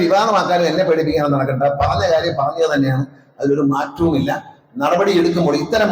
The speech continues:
കാര്യങ്ങൾക്ക് വേണ്ടി സംഘടനകൾ രംഗത്ത് വരുമ്പോൾ അത് തെറ്റാണെന്ന് അവനവൻ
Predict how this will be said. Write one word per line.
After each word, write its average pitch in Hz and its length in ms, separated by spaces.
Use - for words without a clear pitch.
കാര്യങ്ങൾക്ക് 180 480
വേണ്ടി 156 240
സംഘടനകൾ 156 500
രംഗത്ത് 139 280
വരുമ്പോൾ 117 320
അത് 262 140
തെറ്റാണെന്ന് 165 600
അവനവൻ 180 300